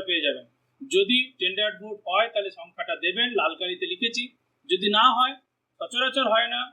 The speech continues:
আজকালকার দিনে, তাহলে নীল হবে। Number of challenge vote, এই সংখ্যাটা এটাও সচরাচর হয় না, নীল লিখে দেবেন। যদি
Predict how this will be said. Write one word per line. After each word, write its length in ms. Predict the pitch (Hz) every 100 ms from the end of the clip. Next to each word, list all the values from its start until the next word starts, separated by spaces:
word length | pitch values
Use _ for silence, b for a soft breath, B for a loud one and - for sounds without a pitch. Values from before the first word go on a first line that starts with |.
| -
আজকালকার 400 | 220 208 202 208 202
দিনে, 180 | 208 220 - _ -
তাহলে 220 | 170 214 302 277 180
নীল 160 | 196 202 160
হবে। 180 | 131 120 _ _ _ _ _ _ _ _ _ _ _ _ _ _ _ -
Number 260 | 202 247 269 277
of 60 | 277
challenge 300 | 240 262 254 190
vote, 180 | 143 - _ _ _ _ _ _ _ _ 202
এই 60 | 220
সংখ্যাটা 420 | 254 262 262 262 262 208
এটাও 200 | 269 277 269
সচরাচর 440 | 269 269 254 254 220
হয় 160 | 233 240
না, 60 | 247 233 170
নীল 140 | 220 226
লিখে 240 | 240 240
দেবেন। 180 | 240 247 247 _ -
যদি 160 | 214